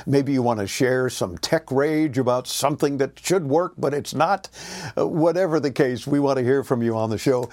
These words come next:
And in fact, we have some great giveaways from our next guest, so stay tuned. There's some great things that will be very helpful to you as well. And it is so easy to participate. You can use the old-fashioned method, which is calling us at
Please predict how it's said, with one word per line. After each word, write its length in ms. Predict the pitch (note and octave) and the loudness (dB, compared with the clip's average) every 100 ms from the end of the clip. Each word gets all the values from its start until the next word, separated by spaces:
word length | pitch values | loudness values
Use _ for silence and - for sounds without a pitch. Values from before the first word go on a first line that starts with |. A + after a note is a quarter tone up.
| - - | -10 -2
And 120 | C3+ | 0
in 60 | |
fact, 300 | - D3 C3+ | 2 0 0
we 140 | D3 B2 | -2 2
have 260 | B2+ B2 | 2 0
some 240 | - A#2+ G2 | -4 -4 -2
great 320 | A#2+ D3+ F3+ | 0 0 0
giveaways 580 | B2+ D3 C#3+ B2 B2 A#2+ | -2 0 0 0 -2 0
from 180 | C#3 C3+ | 0 2
our 200 | D3 C#3+ | 0 0
next 480 | C3 A3+ - - | -2 -2 -6 -2
guest, 380 | A#2+ A2 E2 - | 0 0 -2 -10
so 180 | - G2 | -4 -4
stay 320 | - A2+ B2+ | -4 -2 -2
tuned. 480 | - F3 D#3+ C3+ C3 - - - - | 0 0 2 -2 -6 -12 -16 -14 -4
There's 180 | B2 A2+ | -4 -2
some 240 | B2 G2+ | -4 -2
great 320 | G2 C3 C3+ | 0 0 0
things 320 | - D3+ C#3+ A#2 | 0 0 0 -2
that 100 | C3+ | -2
will 120 | A2 | -2
be 120 | A#2+ | -2
very 300 | G#2 A#2+ G#2 | 0 0 -2
helpful 560 | - D3 - B2 A#2 - - - - | 0 -2 0 -4 -4 -6 -20 -20 -8
to 120 | - B2+ | 0 0
you 440 | A2 G#3+ A#3 - | 2 0 -2 -4
as 140 | A2 | -2
well. 320 | B2 E3+ F#2+ - - - | 0 0 -4 -8 -14 -2
And 160 | E3+ | 0
it 100 | F3 | 0
is 160 | A3+ G#3+ | 0 0
so 220 | F#3+ E3+ | 0 0
easy 200 | E3 C3 C3 | 0 0 -2
to 80 | |
participate. 640 | B2 A#2 A#2 B2+ A2+ G2+ F#2 | -2 -2 -2 -4 -4 -4 -2
You 80 | C#3 | -2
can 160 | C3+ | 0
use 260 | C3 E3+ B2+ | 0 -2 -2
the 120 | C#3 | 0
old-fashioned 760 | D3 D#3 A#2+ E3 G3 - C#3+ A#2 | 0 -2 -2 -2 -2 -2 -2 0
method, 400 | G#2+ B2+ C#3+ - - - - | 0 -2 -4 -6 -16 -14 -2
which 240 | C#3+ - | 0 2
is 300 | C#3 A2+ - _ | -2 -2 -12 _
calling 380 | - G#3 D4+ D3+ | -2 0 0 -2
us 300 | F#2 - - - - - - | -4 -6 -14 -20 -20 -18 0
at 160 | C3 | 0